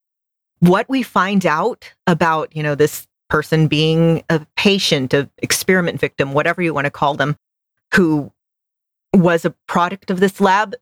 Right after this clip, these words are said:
I guess you could kind of compare them, at least from where I'm standing on episode four, to Frankenstein's monster,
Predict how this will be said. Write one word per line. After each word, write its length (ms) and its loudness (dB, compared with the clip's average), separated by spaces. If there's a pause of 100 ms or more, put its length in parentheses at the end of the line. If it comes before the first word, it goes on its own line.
I 80 -2
guess 300 0
you 100 2
could 240 -2
kind 420 -4
of 160 -2
compare 480 -2
them, 360 -2 (460)
at 140 -2
least 380 -4
from 160 -2
where 140 0
I'm 120 -4
standing 380 -4
on 80 -2
episode 360 -4
four, 400 0 (500)
to 240 0
Frankenstein's 840 -4
monster, 600 -2